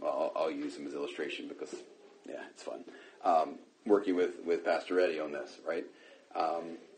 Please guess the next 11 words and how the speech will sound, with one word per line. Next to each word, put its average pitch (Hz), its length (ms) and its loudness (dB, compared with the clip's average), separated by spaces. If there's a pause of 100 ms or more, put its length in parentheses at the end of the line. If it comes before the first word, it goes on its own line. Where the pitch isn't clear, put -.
I - 80 2
told 95 240 6
him, 90 60 2
"If, 87 180 2
if - 240 0
everything 104 340 6
is 95 100 0
important, 92 440 2
Eddie, 80 160 0
nothing's 82 340 -4
important." 90 420 0